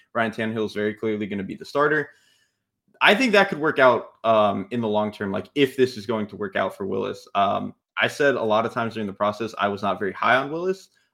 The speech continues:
Um, but also that was with the framing of, like you said, people thinking he was gonna go first round. If he goes third round, that's a fine gamble, even if I wasn't, like, the biggest fan. Um, but I am really interested to see what that might do to the offense.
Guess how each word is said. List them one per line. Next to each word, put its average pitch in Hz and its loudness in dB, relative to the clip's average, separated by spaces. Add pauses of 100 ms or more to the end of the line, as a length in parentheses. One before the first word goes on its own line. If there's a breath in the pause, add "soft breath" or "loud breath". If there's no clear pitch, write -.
(140)
Um, 104 2
but 90 -2
also 120 0
that 120 2
was 123 -2
with 120 -2
the 208 -8
framing 113 -2
of, 101 -4
like 107 -2
you 107 -10
said, 127 0
people 110 -6
thinking 117 -6
he 127 -4
was 123 -8
gonna 143 -2
go 143 4
first 214 2
round. - 0
If - -20
he 180 -6
goes 190 4
third 185 4
round, 120 2 (680)
that's - 2
a 381 4
fine 113 2
gamble, 127 -4
even 123 0
if 110 -6
I 107 6
wasn't, 107 -4
like, 101 -2
the - -10
biggest 98 -6
fan. 113 -4
Um, 101 0 (280)
but 127 0
I 160 10
am 180 2
really 123 2
interested 110 -6
to 98 -8
see 110 -8
what 101 -4
that 101 0
might 101 -4
do 110 -6
to 101 -14
the 104 -2
offense. 113 -4